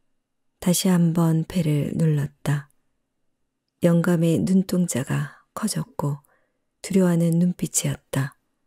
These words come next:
두려워한다는 것은 살고 싶다는 강렬한 의지였다. 녹세라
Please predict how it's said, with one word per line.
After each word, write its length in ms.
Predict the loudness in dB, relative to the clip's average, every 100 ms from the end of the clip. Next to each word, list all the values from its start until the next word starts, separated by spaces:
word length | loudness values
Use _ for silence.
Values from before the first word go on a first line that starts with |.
| _ _ _ _ _ _ _
두려워한다는 760 | -2 2 2 0 0 0 -2 -2
것은 580 | -2 -2 -4 -4 -6 -8 _ _
살고 360 | -6 -4 -2 -2
싶다는 720 | -4 -4 -2 -2 -2 -6 -8
강렬한 720 | -4 -2 -2 -2 -4 -4 -6 -4
의지였다. 800 | -4 -2 -4 -6 -8 -6 -6 -8 _ _ _ _ _ _ _ _ _ _ _ _ _ _ _ _ _ _ _ _ _ _ _ _ _ _ _ _
녹세라 1300 | 0 0 0 -4 0 0 0 -2 -2 0 -2 -4 -10